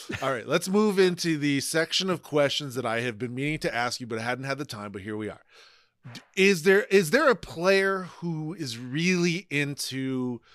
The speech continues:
photography that you, that, that sort of treats it like art and wants to participate? Maybe they wanna model, they're into fashion, they have creative ideas, they talk to you before the game and sort of say,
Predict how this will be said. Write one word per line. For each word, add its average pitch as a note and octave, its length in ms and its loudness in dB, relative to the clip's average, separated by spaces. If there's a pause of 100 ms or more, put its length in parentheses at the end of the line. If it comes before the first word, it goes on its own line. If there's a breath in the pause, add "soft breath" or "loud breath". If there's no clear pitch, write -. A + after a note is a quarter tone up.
(260 soft breath)
photography B2 920 -2
that C3 340 -2
you, E3 520 0
that, E3+ 240 0 (140)
that F#3 160 6
sort D4+ 240 2
of G3+ 120 -6
treats G3 500 0
it F#3+ 240 2
like D#3 320 4 (100)
art A#2+ 340 0 (320 loud breath)
and F3+ 200 2
wants A3 260 2
to G#3 140 4
participate? D#3 800 0
Maybe G3+ 260 4
they G3+ 140 8
wanna F#3 240 4
model, D3 540 2
they're D3+ 160 2
into F3 120 2
fashion, E3 300 0 (200 loud breath)
they G3+ 100 10
have G#3+ 160 4
creative G#3 480 4
ideas, E3+ 380 4
they E3 120 2
talk G3 440 0
to G3 60 -4
you F#3+ 60 0
before F3+ 360 4
the D#3 100 -2
game D#3+ 280 2
and D3+ 80 -6
sort D#3+ 200 -2
of C3+ 80 -6
say, D#3+ 400 2